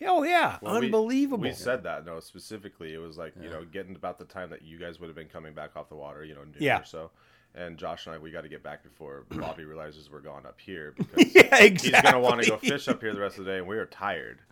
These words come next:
Speaker 3: Yeah.
Speaker 1: <laughs> Yeah. Oh,
Speaker 2: So
Speaker 1: man. Well, that's just it. When you get back in after spending the time out on the water, you know, and having that heat, that heat just saps it,
Speaker 3: Saps
Speaker 1: you
Speaker 3: it
Speaker 1: know.
Speaker 3: right out of you.
Speaker 1: Just
Speaker 2: It was so nice.
Speaker 1: drains you.
Speaker 2: Just,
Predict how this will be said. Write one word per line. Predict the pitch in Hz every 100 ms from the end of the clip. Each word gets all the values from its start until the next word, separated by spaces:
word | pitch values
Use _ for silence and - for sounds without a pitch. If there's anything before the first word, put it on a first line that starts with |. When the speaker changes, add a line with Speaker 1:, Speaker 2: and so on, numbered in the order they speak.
| 113
Speaker 3:
Yeah. | 110 175 -
Speaker 1:
<laughs> | 196
Yeah. | 190 - 131 -
Oh, | 139 113
Speaker 2:
So | 92
Speaker 1:
man. | 101 104 95 87 _ _ _ _ -
Well, | 165
that's | 160 151
just | 127 -
it. | - -
When | 117
you | 107
get | 123 127
back | 120 107 120
in | 127
after | 120 110 -
spending | - 117 117 107
the | 101
time | 113 113 110
out | 104 104
on | 107
the | 92
water, | 92 120 120
you | 95
know, | 95 101 - - _ -
and | 113 104
having | - 120 117 110
that | 104 90
heat, | - 117 135 _ _ -
that | 135
heat | 185 120
just | 104 - -
saps | 104 101 - 87
it, | -
Speaker 3:
Saps | - 113 104 95
Speaker 1:
you | 92
Speaker 3:
it |
Speaker 1:
know. | 107
Speaker 3:
right | 101
out | 95 92
of |
you. | 165
Speaker 1:
Just | 135 123 131
Speaker 2:
It |
was | 131 -
so | 127
nice. | 110
Speaker 1:
drains | 110 104
you. | 95
Speaker 2:
Just, | 110